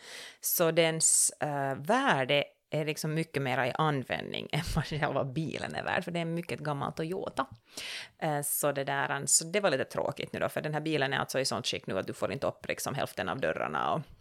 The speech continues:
tanklocket och, och så här. Men att ja, försäkringar, jag är mycket tacksam över att vi,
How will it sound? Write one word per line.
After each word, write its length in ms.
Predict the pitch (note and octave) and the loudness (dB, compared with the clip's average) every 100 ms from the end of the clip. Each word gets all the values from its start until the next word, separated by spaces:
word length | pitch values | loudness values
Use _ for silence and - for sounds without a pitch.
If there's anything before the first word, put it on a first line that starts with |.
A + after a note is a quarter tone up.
| - | -4
tanklocket 680 | - - - - - B1 | -4 -2 -6 -6 -2 2
och, 140 | C2 C#3+ _ - _ _ _ _ - - | 2 0 _ -20 _ _ _ _ -4 0
och 80 | F3 | 0
så 80 | D#3+ | 2
här. 240 | D#3+ - F3+ | 2 2 2
Men 160 | F#3+ | 0
att 140 | F#3+ G#3+ | 0 4
ja, 180 | G3 C#3+ | 4 4
försäkringar, 480 | G3 A3 F#3+ D3 D3 | 0 0 0 -2 -2
jag 160 | D#3 | 0
är 40 | D#3 | 0
mycket 340 | F3 E3+ D3+ | -2 -4 -4
tacksam 340 | D3+ D3+ C#3+ C#3 | -4 -2 -4 -2
över 180 | B2+ | 0
att 180 | A#2+ - | -2 0
vi, 180 | C3+ C#3+ | -4 -4